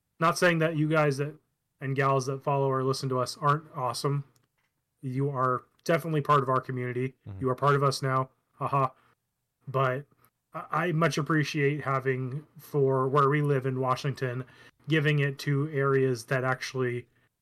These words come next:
Speaker 1: can potentially at some point return to in-person events.
Speaker 2: Mm.
Speaker 1: And that people can eventually maybe possibly return to in, in-person tournaments to go to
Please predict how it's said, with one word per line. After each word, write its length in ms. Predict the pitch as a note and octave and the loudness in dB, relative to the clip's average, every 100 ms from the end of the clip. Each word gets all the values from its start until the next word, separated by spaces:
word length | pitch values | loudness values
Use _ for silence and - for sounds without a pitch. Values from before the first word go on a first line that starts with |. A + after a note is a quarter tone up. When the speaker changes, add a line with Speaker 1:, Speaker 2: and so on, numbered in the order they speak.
| _ _ _ _ - | _ _ _ _ -10
Speaker 1:
can 440 | - D3 C#3+ C#3 | 0 2 4 2
potentially 520 | C#3 C#3+ C3+ - C#3 | 0 0 0 2 2
at 120 | C3+ | 2
some 180 | - C#3 | 2 0
point 240 | B2+ C#3 B2+ | 0 -4 -2
return 320 | C3 C3+ C3 | -2 0 0
to 100 | B2+ | 0
in-person 480 | B2 B2 B2 A#2+ A#2 | -2 -2 -4 -4 -8
events. 440 | A2+ A2 C3+ - - | -8 -12 -14 -16 -12
Speaker 2:
Mm. 320 | A2+ G2+ F2 D#2+ _ _ _ _ _ _ _ _ _ _ - | -8 -8 -8 -12 _ _ _ _ _ _ _ _ _ _ -8
Speaker 1:
And 160 | C3+ C3 | -4 -2
that 160 | C3 | -2
people 560 | - C#3+ C#3 C3+ C3 C3 _ _ _ _ _ _ | -2 -2 2 2 2 -4 _ _ _ _ _ _
can 480 | - D#3 C#3+ C#3+ D3+ | 0 2 4 4 2
eventually 520 | C#3 C3+ C3 C3+ C3 | 0 0 0 0 0
maybe 420 | C3 C3+ C3 C3 | 2 0 0 -2
possibly 680 | C3 C3 B2 B2 B2 B2 B2 _ _ _ _ _ _ - | -2 0 0 -4 -2 -2 -4 _ _ _ _ _ _ -4
return 520 | C#3 C3+ D3 D3 C#3+ | -2 2 6 6 6
to 500 | C3+ - C#3 C3+ D3+ D#3 | 2 2 2 2 -2 -6
in, 260 | D#3+ C#3 - D3+ | -4 -4 -4 0
in-person 460 | D3 C3+ C#3 - B2+ | 0 2 0 0 -2
tournaments 420 | C#3 C3 B2 - | 0 -2 -4 -6
to 80 | C3+ | -4
go 200 | B2+ B2+ | -2 -2
to 380 | - A#2 A2+ | -4 -10 -10